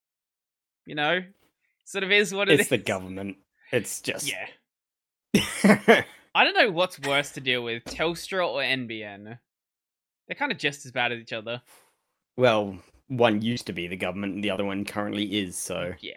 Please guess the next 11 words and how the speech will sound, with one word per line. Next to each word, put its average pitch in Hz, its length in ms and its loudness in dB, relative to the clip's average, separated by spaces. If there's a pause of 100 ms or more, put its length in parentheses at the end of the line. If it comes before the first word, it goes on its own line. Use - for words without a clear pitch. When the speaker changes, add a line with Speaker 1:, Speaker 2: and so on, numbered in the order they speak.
(260)
Speaker 1:
well. - 320 -18
Speaker 2:
it's 104 200 -8
like, 95 400 0
mm, 151 600 4 (840)
they 131 60 4
both 123 260 8
have 113 240 2 (400)
come 113 220 2
from 104 200 2
that 101 220 2
culture. 101 440 -2